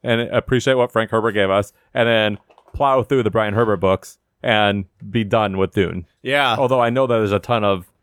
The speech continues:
Speaker 1: extracurricular Dune. <laughs>
Speaker 2: Th-, there is. And, you know, people can, uh, do that as they want. And indeed, there's a lot of the extracurricular Dune does tie into, uh,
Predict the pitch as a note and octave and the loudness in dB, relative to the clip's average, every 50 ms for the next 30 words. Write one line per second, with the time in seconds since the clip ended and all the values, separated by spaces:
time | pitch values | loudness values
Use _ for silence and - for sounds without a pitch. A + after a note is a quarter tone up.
0 | _ _ _ _ _ _ _ - - - - - A#2 - - A#2 A#2 - G#2+ F#2+ | _ _ _ _ _ _ _ -6 -6 -6 -2 -2 -4 -2 -2 -2 -4 -2 -2 -4
1 | E2+ E2+ E2 E2+ E2 G#2 B2+ A#2+ - - - D#3+ F#3 F#3 F3+ E3+ F3 E3+ D#3 C#3+ | -4 -4 -4 -4 -2 0 -2 -2 -2 -6 -4 -2 -2 0 0 0 0 2 2 2
2 | B2 G#2+ G2+ G#2 - - - - - E3+ D3+ C3 - _ - D3+ A#2+ G2+ F#2+ G2 | 0 0 -2 -4 -10 -12 -10 -4 -2 -2 -2 -4 -6 _ -10 -10 -10 -10 -10 -14
3 | G#2 G2+ _ - B2 A2 - A2 - - G#2+ G#2 G2 B2+ - _ _ _ _ _ | -16 -14 _ -8 -8 -8 -8 -12 -14 -14 -14 -14 -14 -16 -18 _ _ _ _ _
4 | - - - - - - - _ _ _ _ - - - A#2 G#2+ A2+ A2+ A2+ A2 | -14 -14 -14 -14 -18 -20 -20 _ _ _ _ -12 -8 -8 -6 -4 0 0 0 2
5 | G#2+ G#2+ G#2 - - A#2 A#2 A2 A2+ A#2 A#2+ A2 G#2+ - _ - - - - - | 0 0 -2 -2 -4 -4 -4 -4 -4 -4 -6 -6 -8 -10 _ -20 -18 -18 -16 -6
6 | - F#3+ F3+ E3+ D#3+ B2+ D3+ D3 C#3+ B2+ A#2+ C3+ C#3 C3+ B2+ A#2 - - - _ | -2 0 2 2 2 2 2 0 0 0 0 0 2 2 2 0 -4 -8 -12 _
7 | _ _ _ _ - C#3 C3+ B2+ B2+ B2+ B2 A#2+ A#2+ A#2+ A#2 A#2 - - - A2+ | _ _ _ _ -8 -4 0 2 2 2 2 0 -2 -4 -4 -6 -6 -6 -8 -8
8 | - - A#2+ A#2 - - A#2 A2 A2+ G#2+ G#2 A2+ A2+ A2+ A2 A2 G#2 A2+ A2+ A2 | -4 -4 -4 -4 -4 -4 -4 -2 -4 -4 -4 -4 -4 -4 -6 -4 -2 0 0 0
9 | - - - - - B2 A#2 A2 A2 A2 A2 A2 A2+ A#2 A#2+ A2 G2+ A2+ A#2+ A#2 | -2 -6 -10 -4 0 2 2 2 2 0 -2 -4 -4 -4 -6 -4 -2 0 2 2
10 | A2+ A#2+ A#2+ A#2 - _ _ _ _ _ _ _ _ - - A2 G#2+ G#2 G2+ | 2 2 0 -2 -4 _ _ _ _ _ _ _ _ -10 -4 -2 -2 -2 -2